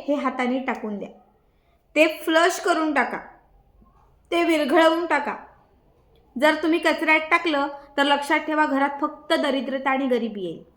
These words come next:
तिसरी गोष्ट, कुणीही मीठ दारात मागायला आलं, कारण कमी लोक बघते खूप अशी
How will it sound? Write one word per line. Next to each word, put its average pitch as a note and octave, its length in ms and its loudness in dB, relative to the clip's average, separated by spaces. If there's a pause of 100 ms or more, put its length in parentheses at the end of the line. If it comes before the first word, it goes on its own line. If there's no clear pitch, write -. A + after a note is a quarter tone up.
(460)
तिसरी F4 320 0
गोष्ट, F4+ 300 0
कुणीही D#4+ 560 2
मीठ E4+ 280 -2
दारात C#4 420 2
मागायला C4 360 0
आलं, C4+ 300 0 (580)
कारण C4+ 240 2 (880)
कमी E4 260 4
लोक E4+ 180 4
बघते D4 400 2
खूप D4 180 -2
अशी A#3+ 240 -2